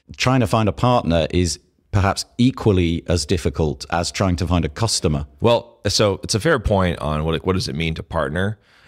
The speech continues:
Speaker 2: In general, what I'm talking about with these strategic partnerships would pretty much never involve any, like, giving away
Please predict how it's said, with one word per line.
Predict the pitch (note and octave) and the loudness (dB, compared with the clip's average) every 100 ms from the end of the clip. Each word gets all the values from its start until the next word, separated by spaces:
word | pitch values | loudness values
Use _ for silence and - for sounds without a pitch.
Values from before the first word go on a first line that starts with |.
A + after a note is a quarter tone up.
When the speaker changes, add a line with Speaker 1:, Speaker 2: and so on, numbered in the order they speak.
| _ | _
Speaker 2:
In | G2+ F#2+ | 2 2
general, | C#3 D#3 G#2 | 2 2 0
what | F2 | 0
I'm | A#2 C3+ | -2 0
talking | G#2 D#2+ - | 0 0 -2
about | C#2+ C2 G#1+ | -2 -2 -4
with | C#2 E2+ | -6 -4
these | E2+ | -4
strategic | - - E2 D2+ | -4 -4 -4 -2
partnerships | F2 D#2 C2 - C#2+ - - | -2 0 -2 -2 -4 -6 -4
would | E2+ D#2 | -2 -2
pretty | - D3+ G#2 | -2 0 2
much | F2+ D2+ - | 0 0 -4
never | - D#2+ E2+ F2 D2 | -4 -2 0 0 -2
involve | C2 C#2 C2+ A#1+ A1 | -4 -4 -2 -2 -4
any, | C#2+ D2 | -4 -4
like, | B1 G#1+ - | -6 -8 -6
giving | D#2+ D2+ | -4 -2
away | B1+ C2+ A#1 G1+ | -2 -2 -2 -4